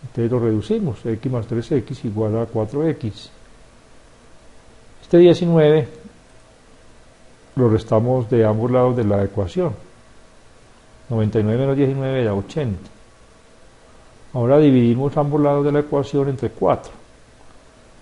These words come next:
Ochenta y dos cuatro es igual a veinte. Ya hemos encontrado el valor numérico de la X, esto es la parte que le corresponde a A. Para encontrar la parte que le corresponde a B utilizamos esta expresión.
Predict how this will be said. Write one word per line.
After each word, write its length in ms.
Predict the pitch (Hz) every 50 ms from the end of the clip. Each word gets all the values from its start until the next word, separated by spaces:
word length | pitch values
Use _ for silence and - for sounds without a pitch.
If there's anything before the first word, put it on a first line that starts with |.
| - - - - _ - - - - - - - - - - - - - _ - -
Ochenta 380 | 117 - - 123 110 - 143
y 60 | 143 135
dos 120 | 135 139
cuatro 400 | - 160 139 123 - - 131 127
es 140 | 113 98 -
igual 220 | 110 101 101 101 104
a 40 |
veinte. 440 | 110 131 143 131 110 - - 104 90 82 - - - - - - - - - - - - - - - _ - - - - - - - - - - - - - - - - - - - - - - - - - - - 127
Ya 100 | 117 113
hemos 240 | 117 131 143 139
encontrado 480 | 127 - 120 117 113 107 139 151 156 160
el 60 | 156
valor 200 | 135 127 117 113 117
numérico 320 | 131 139 139 139 - 135
de 100 | 117 113
la 100 | 123 156 170
X, 480 | 180 175 - 185 175 165 - - - - - - 131
esto 280 | 107 - - 147 147 143
es 220 | 143 151 156 139
la 120 | 135 120
parte 360 | - - 113 110 107 - 131 120
que 60 | 117
le 80 | 117
corresponde 640 | - 117 110 110 - - - 107 107 104 101 117 123
a 160 | 123 131 139
A. 100 | 123 98 - - - - - - _ - - - - - - - - - - - - - - - - - - - - - -
Para 180 | 135 123 123
encontrar 320 | 120 113 127 120 107 127 123
la 80 | 143
parte 320 | 147 - 151 139 - 165 151
que 80 | 156
le 80 | 143 123
corresponde 480 | 131 120 113 110 - - 123 123 147 156
a 60 | 151
B 180 | 143 143 151
utilizamos 640 | 147 131 - 120 113 104 110 104 104 113 123 113 117
esta 180 | 117 - -
expresión. 520 | 123 - - 113 104 - 180 185 170 117